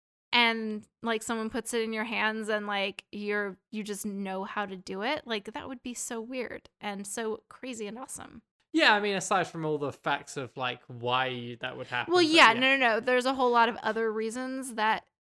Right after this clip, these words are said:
Speaker 1: not being able to
Speaker 2: The
Speaker 1: have
Speaker 2: traumatic
Speaker 1: remembered
Speaker 2: brain injury is bad. Yeah,
Speaker 1: Yes,
Speaker 2: sure.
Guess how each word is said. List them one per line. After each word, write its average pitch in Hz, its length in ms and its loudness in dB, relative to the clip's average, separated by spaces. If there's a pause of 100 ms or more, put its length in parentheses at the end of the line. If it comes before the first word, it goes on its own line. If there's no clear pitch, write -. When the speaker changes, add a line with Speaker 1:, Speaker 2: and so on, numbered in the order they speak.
Speaker 1:
not 214 280 -4
being 208 340 -10 (100)
able 208 240 -6
to 180 140 0
Speaker 2:
The 170 80 4
Speaker 1:
have 208 180 0
Speaker 2:
traumatic 151 320 2
Speaker 1:
remembered 143 140 -4
Speaker 2:
brain 131 260 2
injury 135 380 0
is 117 120 -2
bad. 131 420 -2
Yeah, 208 280 0
Speaker 1:
Yes, 285 380 4
Speaker 2:
sure. - 80 -8